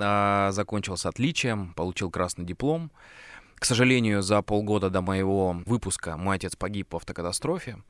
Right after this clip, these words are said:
Я продолжил это полицейское занятие. Я получил распределение в Управление экономической безопасности, получил рекомендации. Работа была очень интересная.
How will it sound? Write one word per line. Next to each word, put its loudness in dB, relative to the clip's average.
Я 4
продолжил 0
это -6
полицейское -4
занятие. -2
Я 2
получил 2
распределение 2
в -2
Управление 2
экономической -2
безопасности, -4
получил -4
рекомендации. -4
Работа 4
была 2
очень 0
интересная. -4